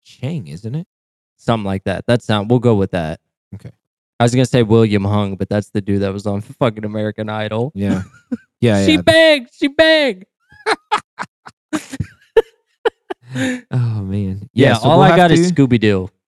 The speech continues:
Speaker 1: Okay. Um, God, what is his fucking name, dude? It's gonna annoy the shit out of me.
Speaker 2: The Hangover dude?
Speaker 1: Ken, Ken Jeong. Mister Chow was his name in The
Speaker 2: Yeah.
Speaker 1: Hangover.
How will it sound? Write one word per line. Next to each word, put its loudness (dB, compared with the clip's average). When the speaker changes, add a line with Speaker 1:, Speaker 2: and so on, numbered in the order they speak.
Speaker 1:
Okay. 0
Um, 2
God, -8
what -6
is -8
his -12
fucking -12
name, -2
dude? -4
It's -6
gonna -6
annoy -6
the -10
shit -10
out -8
of -10
me. -10
Speaker 2:
The 4
Hangover 0
dude? 2
Speaker 1:
Ken, 6
Ken 2
Jeong. 0
Mister -2
Chow 0
was -4
his -14
name -10
in -6
The 4
Speaker 2:
Yeah. 2
Speaker 1:
Hangover. -8